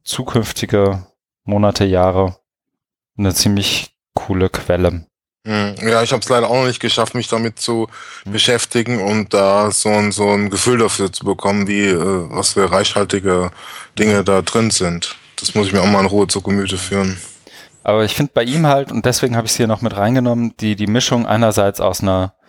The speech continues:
Speaker 1: wie soll ich sagen, theoretischen Fundierung und einem praktischen Tun ist halt bei ihm ziemlich geil.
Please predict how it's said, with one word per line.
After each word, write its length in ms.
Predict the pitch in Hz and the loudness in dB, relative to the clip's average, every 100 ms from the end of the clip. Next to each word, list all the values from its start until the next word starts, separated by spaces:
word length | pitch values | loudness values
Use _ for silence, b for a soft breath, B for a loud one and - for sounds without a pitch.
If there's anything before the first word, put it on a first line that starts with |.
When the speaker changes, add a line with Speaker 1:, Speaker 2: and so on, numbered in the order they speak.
| b b b b _ | b b b b _
Speaker 1:
wie 80 | - | -6
soll 100 | 101 | -2
ich 60 | 90 | 0
sagen, 300 | 98 87 82 B B _ _ - | 0 -2 -6 B B _ _ -6
theoretischen 560 | - 101 113 117 117 | 0 2 2 0 0
Fundierung 640 | 110 113 104 123 139 135 131 | 0 0 0 2 2 2 0
und 340 | - 110 107 | 0 0 0
einem 300 | 113 104 104 - - | 0 0 0 -4 -6
praktischen 520 | - 110 - - 104 | -4 -4 -2 -2 -2
Tun 380 | - 117 117 117 | 0 2 2 0
ist 240 | 104 - | -2 0
halt 220 | 104 - | 0 0
bei 80 | 101 | -2
ihm 240 | 101 101 | 0 -2
ziemlich 300 | 101 104 98 | -2 -2 -2
geil. 300 | - 85 85 | -2 -2 -4